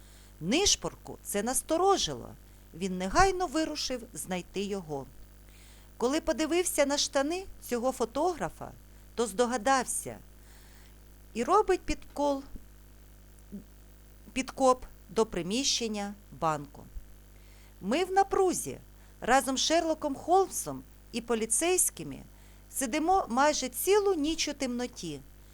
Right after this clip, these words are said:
чекаємо злодіїв і знешкоджуємо їх. Який же висновок?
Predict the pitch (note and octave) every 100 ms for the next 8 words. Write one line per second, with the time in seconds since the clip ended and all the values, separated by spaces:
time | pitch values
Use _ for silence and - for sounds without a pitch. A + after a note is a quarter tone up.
0 | - - - A#3 A#3 A#3 G3 E3+ D3 -
1 | - G3 A#3 F#4 - D#3 B2+ A#2+ - -
2 | - - C#4 E4 F#4 - - F#3+ F3+ -
3 | - G3 G3+ - A3 G#3 G3 F#3+ G3 -
4 | - - C#3 D3 - - - - - -
5 | - - - - - - - - - -
6 | - - - - - - - - - -
7 | - - - - - - - - - -
8 | - - - - - - - - - -
9 | - C4+ - G#4+ G4 F#4+ D#4+ D#4 - D3+
10 | C3 B2+ -